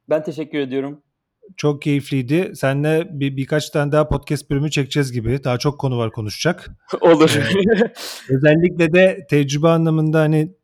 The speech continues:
Speaker 2: e, tecrübeli insanları bulmuşken ve Türkçe konuşan bir tecrübeli insan bulmuşken bu kadar farklı alanlarda dokunmuş.
Speaker 1: Evet.
Speaker 2: Dolayısıyla farklı konuları seninle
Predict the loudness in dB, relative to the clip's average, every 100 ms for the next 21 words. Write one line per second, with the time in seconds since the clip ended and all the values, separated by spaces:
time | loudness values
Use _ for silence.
0 | -8 -6 -4 -4 -4 -2 -2 -2 -2 -2
1 | 0 -2 0 0 0 -2 0 -2 -2 -2
2 | 0 2 2 0 0 0 -2 -2 -4 -2
3 | -4 -4 -4 -6 -4 -4 -6 _ _ _
4 | -6 -4 -4 -6 -4 -4 -4 -8 -6 -6
5 | -6 -10 -8 -8 -6 -8 -6 -8 -8 -10
6 | -10 -10 -10 -10 -10 -10 -8 -8 -8 -8
7 | -6 -6 -6 -8 -6 -8 -4 -6 -4 -2
8 | -2 -2 -6 -6 -4 -4